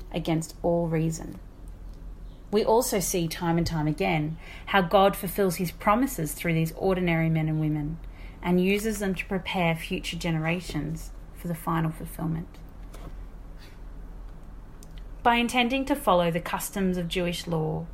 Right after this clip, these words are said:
Joseph has shown his profound faith in and understanding of God's scripture. By seeking to do this in a way that minimizes the effect on Mary,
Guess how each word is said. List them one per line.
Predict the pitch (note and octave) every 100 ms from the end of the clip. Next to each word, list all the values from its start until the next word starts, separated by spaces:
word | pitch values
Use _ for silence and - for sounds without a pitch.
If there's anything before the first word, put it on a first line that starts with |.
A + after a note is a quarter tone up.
| -
Joseph | - G3+ G3 A3 G3
has | G#3
shown | - G#3+ G#3+ F#3+
his | F3
profound | - F#3 - F3 E3+
faith | E3 F#3+ F#3+ F#3 -
in | F3 E3+
and | E3
understanding | F3 F3+ - F#3+ F#3+ F#3 E3+
of | D#3+
God's | E3+ D#3+
scripture. | - - G3+ - D#3 E3 - - - - - - - - - - -
By | G#3+ G3
seeking | - B3 A#3+ A3 F#3+
to | F#3+
do | G3+ G#3
this | F#3+ E3 F3+
in |
a | F3
way | F3 F3
that | E3+ -
minimizes | F#3 F#3+ G#3 F#3 E3+ E3+ E3+
the | F3
effect | E3 - E3+ E3+
on | E3
Mary, | E3 F3+ D#3+ D#3+ E3+